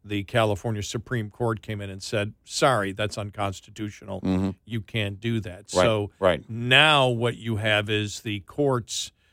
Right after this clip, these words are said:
Speaker 1: or the, the California wishes to compel speech of parents
Speaker 2: Right.
Speaker 1: of things that are not scientifically true.
Speaker 2: Right.
Speaker 1: This is how insane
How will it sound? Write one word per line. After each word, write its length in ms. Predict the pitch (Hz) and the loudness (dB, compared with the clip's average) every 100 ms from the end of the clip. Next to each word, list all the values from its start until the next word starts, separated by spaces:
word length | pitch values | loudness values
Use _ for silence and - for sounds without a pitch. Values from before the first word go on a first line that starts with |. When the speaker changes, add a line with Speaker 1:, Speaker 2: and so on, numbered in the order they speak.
| _ _ | _ _
Speaker 1:
or 220 | 123 127 | 2 2
the, 360 | 117 120 113 113 - | 4 2 2 0 -2
the 260 | 120 110 - | -4 -4 -4
California 760 | - 127 113 - 131 123 107 | 0 0 0 -2 0 2 0
wishes 640 | 98 117 135 127 139 117 - _ _ - | -4 -2 -2 0 0 -2 -4 _ _ -10
to 120 | - | -8
compel 760 | 135 - 123 110 - 151 175 185 | -6 -2 -2 0 2 4 4 0
speech 680 | - - - 180 127 - - - | -2 -4 0 0 0 -4 -8 -2
of 200 | 127 107 | -2 -2
parents 720 | - 139 127 101 - - - - - | -2 0 2 0 -6 -8 -8 -2 6
Speaker 2:
Right. 200 | 110 - _ _ | 6 4 _ _
Speaker 1:
of 140 | 131 120 | 0 0
things 540 | - 156 160 165 139 - | 4 4 4 2 -2 -2
that 220 | 127 135 | 2 4
are 140 | 123 | 4
not 340 | 123 135 165 - | 4 4 4 0
scientifically 1000 | - 160 151 143 127 135 139 123 131 117 | 0 2 2 0 -2 -2 -2 -4 -2 -4
true. 500 | - - 139 107 90 _ _ | -4 -2 0 0 -4 _ _
Speaker 2:
Right. 220 | - 113 - _ _ _ _ _ _ _ _ _ _ _ _ _ _ _ _ _ _ _ _ _ - | 8 8 6 _ _ _ _ _ _ _ _ _ _ _ _ _ _ _ _ _ _ _ _ _ 2
Speaker 1:
This 300 | 147 165 196 | 4 4 2
is 140 | 170 | 4
how 260 | 165 160 165 | 6 6 4
insane 1040 | - 139 131 - - - 160 135 113 107 | 2 4 4 2 2 4 6 6 4 2